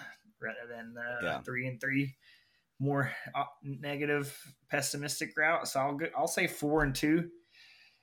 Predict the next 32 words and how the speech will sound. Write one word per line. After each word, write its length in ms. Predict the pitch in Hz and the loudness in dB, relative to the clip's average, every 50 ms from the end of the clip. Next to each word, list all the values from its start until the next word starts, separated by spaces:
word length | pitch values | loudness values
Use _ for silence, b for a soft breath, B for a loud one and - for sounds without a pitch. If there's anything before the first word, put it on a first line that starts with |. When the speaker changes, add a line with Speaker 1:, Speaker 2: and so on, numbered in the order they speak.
| b b - - | b b 0 4
Speaker 1:
out 120 | 151 156 | 4 4
of 80 | 160 160 | 6 4
this 160 | 165 160 - | 4 2 2
stretch, 680 | - - 175 175 175 - - - - - - - - 147 - | 4 8 8 8 8 8 6 2 0 0 -2 -4 -6 -6 -6
and 340 | - 123 117 113 113 110 107 - B B B B | -6 -6 -6 -6 -8 -10 -12 -14 B B B B
that 200 | B 123 123 131 | B -2 0 0
gets 200 | 135 135 131 - | 0 0 0 2
you 80 | 143 131 | 0 2
to 60 | 113 | 2
seven 440 | - - - 147 135 131 131 127 123 | 2 2 4 4 4 2 2 0 -2
wins, 560 | 127 131 131 131 139 147 139 135 - - - - | -2 -2 0 0 0 0 0 0 -2 -2 -4 -6
which 180 | - 131 131 - | -8 -8 -8 -6
is, 160 | 127 - - - | -8 -8 -6 -2
matches 400 | 254 214 180 170 - 156 139 131 | 2 2 2 2 2 0 -2 0
your 140 | 139 135 131 | 0 0 0
last 380 | 123 123 123 123 - - - | 0 0 0 0 -2 -4 -2
year. 240 | 135 123 131 139 135 - - | -2 0 0 0 0 -2 -8
So 400 | - - - 120 117 110 107 - _ _ _ _ _ _ _ _ _ _ _ - - | -12 -10 -8 -8 -8 -8 -10 -12 _ _ _ _ _ _ _ _ _ _ _ -4 2
I 100 | 131 143 | 6 6
would, 160 | 160 160 160 - 113 | 8 6 6 4 2
I, 100 | 131 135 - | 2 2 2
at 160 | 147 147 143 | 2 4 6
this 220 | - 208 196 196 - | 6 6 6 6 2
point, 360 | - - 170 165 156 147 147 | 4 6 8 8 8 8 6
I 100 | 139 143 | 4 4
would 240 | 143 139 139 131 - | 4 4 2 -2 -2
take 260 | - 135 131 127 - | 0 -2 -2 -2 -4
four 280 | - - 117 120 117 113 | -8 -6 -4 -4 -4 -4
and 80 | 110 | -6
two 200 | 110 - 120 113 | -6 -8 -8 -8
for 180 | 107 - 110 107 | -8 -10 -12 -12
sure. 280 | - - - 107 104 | -12 -10 -10 -12 -12